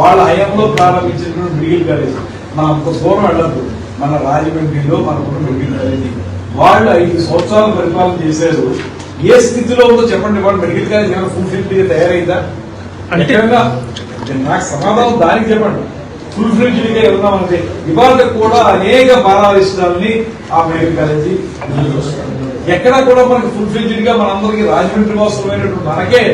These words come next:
Speaker 1: అక్కడ పూర్తి స్థాయి మెడికల్ కాలేజ్ ఉందనేటువంటి భావన లేదు.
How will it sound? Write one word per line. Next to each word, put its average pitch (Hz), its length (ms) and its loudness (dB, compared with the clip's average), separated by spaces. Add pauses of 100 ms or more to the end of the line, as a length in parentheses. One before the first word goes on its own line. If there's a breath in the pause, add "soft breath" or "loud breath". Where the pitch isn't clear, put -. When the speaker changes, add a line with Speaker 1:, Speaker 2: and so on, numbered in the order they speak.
(380)
Speaker 1:
అక్కడ 208 160 2 (120)
పూర్తి - 340 -4
స్థాయి 226 260 2
మెడికల్ 202 280 0
కాలేజ్ 196 300 2
ఉందనేటువంటి 175 540 -2
భావన 143 200 2 (120)
లేదు. 143 160 -2